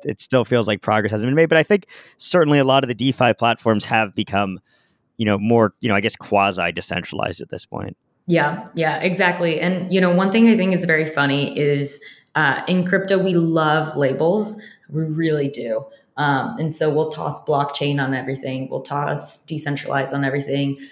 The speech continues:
Speaker 2: Um,
Speaker 1: I don't
Speaker 2: more
Speaker 1: understand
Speaker 2: than
Speaker 1: why, though. I feel like we're just trying to confuse people.
Speaker 2: <laughs>
Speaker 1: Like, with all this DeFi
Speaker 2: Yeah.
Speaker 1: stuff, you know, I, like,
Speaker 2: <laughs>
Speaker 1: I have people on my team who have been in crypto full time for multiple years who will go on a website for, like, you know, w-, like, I, I know somebody on my team went on Curve's website the other day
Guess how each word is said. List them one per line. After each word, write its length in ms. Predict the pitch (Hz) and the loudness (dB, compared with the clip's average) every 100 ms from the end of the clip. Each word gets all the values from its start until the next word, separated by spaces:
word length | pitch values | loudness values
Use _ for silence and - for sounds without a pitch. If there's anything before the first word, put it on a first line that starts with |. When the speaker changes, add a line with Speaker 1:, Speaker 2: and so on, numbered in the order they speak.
| - - | -20 -6
Speaker 2:
Um, 160 | 151 151 | -2 2
Speaker 1:
I 40 | |
don't 80 | 170 | 4
Speaker 2:
more 40 | 175 | 6
Speaker 1:
understand 380 | 175 165 208 | 4 2 0
Speaker 2:
than 80 | 151 | 2
Speaker 1:
why, 180 | 131 160 | 4 6
though. 140 | 156 | 6
I 100 | 117 | 4
feel 160 | 120 160 | 4 2
like 80 | 170 | 2
we're 60 | |
just 160 | 156 151 | 0 0
trying 100 | 156 | 0
to 80 | 147 | 0
confuse 540 | 117 107 - 123 160 | -2 -8 0 0 0
people. 320 | - 85 - 262 | -2 -8 0 4
Speaker 2:
<laughs> 60 | 262 - 320 | 4 4 6
Speaker 1:
Like, 160 | 208 - | 6 6
with 160 | 175 170 | 4 4
all 220 | 160 196 | 6 6
this 160 | 240 214 | 6 2
DeFi 360 | - 170 208 165 | 0 -2 0 2
Speaker 2:
Yeah. 180 | 139 | 4
Speaker 1:
stuff, 280 | 151 127 131 | 4 2 6
you 100 | 135 | 6
know, 100 | 135 | 8
I, 120 | 151 | 6
like, 260 | 151 151 147 - - | 4 4 4 0 -4
Speaker 2:
<laughs> 200 | 247 269 | -4 0
Speaker 1:
I 60 | 165 | 2
have 200 | 208 202 | 4 2
people 320 | 220 208 196 | 0 4 6
on 200 | 156 160 | 6 6
my 160 | 151 139 | 4 2
team 540 | - - 185 123 98 - - - | 0 0 2 2 0 -8 -20 2
who 140 | 143 | 4
have 140 | 151 | 6
been 180 | 123 175 | 4 2
in 100 | 170 | 2
crypto 380 | 143 165 - 139 | 2 0 4 2
full 260 | 117 139 135 | 4 2 4
time 300 | 143 139 120 | 4 2 2
for 160 | 120 | 2
multiple 420 | 113 131 135 113 | 4 2 2 2
years 460 | 113 151 147 123 - - - | 4 6 6 4 -2 -14 -8
who 140 | - 143 | 2 4
will 120 | 139 | 6
go 180 | 147 180 | 6 6
on 80 | |
a 60 | 165 | 4
website 480 | 143 147 - 143 - | 4 4 2 -2 0
for, 200 | 127 123 | 0 2
like, 300 | 135 135 - | 2 0 0
you 280 | 131 151 127 | -8 -2 2
know, 180 | 131 | 2
w-, 200 | 135 123 | 0 -2
like, 200 | 151 139 - | 2 2 2
I, 140 | 147 | 0
I 140 | 120 143 | 2 2
know 100 | 151 | 0
somebody 220 | 165 165 | 0 0
on 40 | |
my 80 | 156 | 2
team 180 | - 143 | 2 2
went 120 | 127 | 2
on 100 | 127 | 0
Curve's 380 | - 127 131 110 | 2 4 4 4
website 360 | 113 101 113 | 0 2 -2
the 80 | 107 | -2
other 100 | 101 | 0
day 240 | 95 98 | 2 2